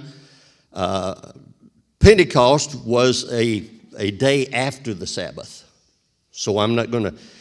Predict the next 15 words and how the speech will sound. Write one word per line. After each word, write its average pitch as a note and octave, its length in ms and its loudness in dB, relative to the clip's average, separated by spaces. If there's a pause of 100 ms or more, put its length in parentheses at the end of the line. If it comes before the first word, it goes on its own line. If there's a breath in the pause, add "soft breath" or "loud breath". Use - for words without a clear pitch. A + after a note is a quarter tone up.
(260 loud breath)
talk C#3 240 6
much B2+ 200 4
about B2 220 2
it, - 240 4
but D3 140 4 (400 loud breath)
the, C3 680 4
this, D#3+ 380 6
uh, A#2+ 260 4
this - 680 -4
trilogy F3 800 6
of, A#2+ 360 2 (440)
uh, E2 220 -6 (120)
s-, - 300 -16 (600)
festivals, - 1000 2
feasts, - 640 0